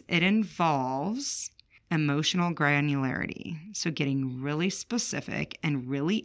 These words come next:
accurate with what you're feeling. The more accurately we label our feelings, the better we are at managing those feelings,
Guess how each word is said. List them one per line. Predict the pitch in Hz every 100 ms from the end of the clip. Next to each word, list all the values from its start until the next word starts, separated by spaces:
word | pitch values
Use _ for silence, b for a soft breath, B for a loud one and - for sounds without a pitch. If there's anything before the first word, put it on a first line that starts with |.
| -
accurate | 131 127 - 131 -
with | 156 143
what | 131 123 135 139
you're | 143 131
feeling. | - 147 135 - - - - B B B B
The | 175
more | 160 175 -
accurately | - 165 175 208 214 208 214
we | 196
label | 143 143 143 170 190
our | 185
feelings, | - 147 143 151
the | 147
better | 139 - 147 156 226
we | 214 -
are | 135 127
at | 147 -
managing | 143 135 127 127 123 120 117
those | 117 107
feelings, | - - - - -